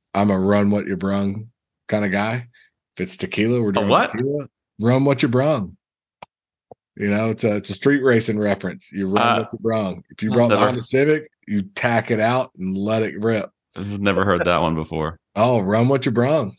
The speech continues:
Speaker 1: Yeah, no, that was big. I was a big Fast and Furious guy when I was a kid.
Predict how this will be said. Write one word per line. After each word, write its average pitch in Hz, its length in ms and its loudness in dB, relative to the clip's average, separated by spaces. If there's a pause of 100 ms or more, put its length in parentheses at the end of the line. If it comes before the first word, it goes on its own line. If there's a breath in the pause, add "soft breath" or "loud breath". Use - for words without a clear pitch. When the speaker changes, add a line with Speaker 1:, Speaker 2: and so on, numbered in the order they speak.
Speaker 1:
Yeah, 107 380 -4
no, 98 420 -4
that 104 140 -6
was 101 100 -10
big. 104 220 -2
I 107 100 2
was 98 120 -2
a 95 40 -14
big 101 240 -2
Fast 107 280 -2
and 87 120 -12
Furious 95 320 -6
guy 71 220 -12
when 76 100 -12
I 73 60 -16
was 73 80 -20
a - 40 -20
kid. 64 280 -18